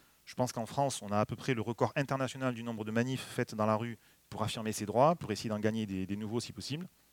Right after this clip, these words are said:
Et la Bible, elle dit quoi ? Elle dit non seulement il faut être soumis aux autorités du pays, en plus il faut être soumis à nos anciens, et puis même il faut tous se soumettre chacun les uns aux autres.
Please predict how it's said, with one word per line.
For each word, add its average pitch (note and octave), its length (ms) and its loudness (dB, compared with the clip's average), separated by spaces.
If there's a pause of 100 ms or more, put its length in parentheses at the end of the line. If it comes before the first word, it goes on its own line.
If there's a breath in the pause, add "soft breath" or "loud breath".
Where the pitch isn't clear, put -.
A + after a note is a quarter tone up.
(960)
Et A2 60 -8
la G2 100 0
Bible, A2+ 220 2
elle F#2 80 4
dit E2 100 -14
quoi ? A2 220 -2 (840 soft breath)
Elle G2+ 100 -14
dit F#2 100 -8
non C3 120 -4
seulement C3 260 -4
il A2+ 40 -4
faut - 100 -8
être - 80 -10
soumis G#2 280 -8
aux - 80 -16
autorités F#2 300 -8
du F2+ 40 -8
pays, E3+ 320 0 (300)
en B2 100 2
plus B2 220 -8
il - 40 -12
faut - 100 -12
être - 80 -14
soumis G#2+ 180 -8
à F#2+ 60 -4
nos F2+ 120 -6
anciens, D#3 320 -4 (460 soft breath)
et - 60 -12
puis A2+ 100 -4
même F#3+ 180 4
il - 60 -8
faut - 140 -8
tous - 160 -10
se - 120 -10
soumettre - 300 -6
chacun D3 240 -8
les C3+ 120 -12
uns A2+ 80 -12
aux F#2+ 100 -14
autres. - 200 -20